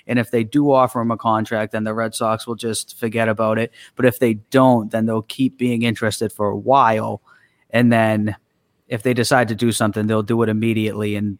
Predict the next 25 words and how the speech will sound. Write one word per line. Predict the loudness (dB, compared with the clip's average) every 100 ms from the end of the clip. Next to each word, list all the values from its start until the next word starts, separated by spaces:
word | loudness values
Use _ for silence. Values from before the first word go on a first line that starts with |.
| _
in | -6
about | -2 -2 -4
five | -2 -2 -2
minutes. | -4 -6 -6 -8 -10 _ _ _
That | -2 4
seems | 4 4
to | 4
be | 4
their | 2
thing. | 0 -4 -4
They | -4 -4
stay | 0 0 2
interested, | 2 -2 -4 -4 -2
interested, | -4 -4 -6 -4
interested. | -4 -6 -8 -8 -10 _ -2
Then | 2
they | 2
pull | 2 0
the | 0
trigger | 0 0 0
on | -2
a |
bunch | -2 -4
of | -6
stuff. | -6 -6 -8 -12